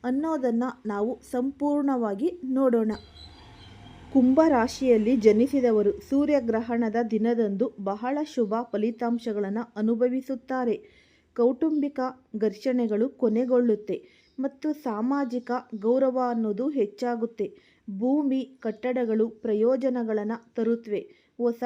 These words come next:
ಕಾರು ಖರೀದಿಸುವ ಬಯಕೆ ಈಡೇರಿಸಬಹುದು, ಅಂದ್ರೆ ಪ್ರಯಾಣದ ಪ್ರಯೋಜನಕಾರಿ ಆಗುತ್ತೆ.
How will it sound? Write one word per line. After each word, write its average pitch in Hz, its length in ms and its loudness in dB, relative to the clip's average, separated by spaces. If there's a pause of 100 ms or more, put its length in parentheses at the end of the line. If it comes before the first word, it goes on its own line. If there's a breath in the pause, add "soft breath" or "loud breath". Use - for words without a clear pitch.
(100)
ಕಾರು 233 460 -2
ಖರೀದಿಸುವ 226 720 -4
ಬಯಕೆ 226 500 -2
ಈಡೇರಿಸಬಹುದು, 254 1120 -2 (440 loud breath)
ಅಂದ್ರೆ 269 300 0
ಪ್ರಯಾಣದ 247 760 -2
ಪ್ರಯೋಜನಕಾರಿ 240 1040 -2
ಆಗುತ್ತೆ. 208 540 -6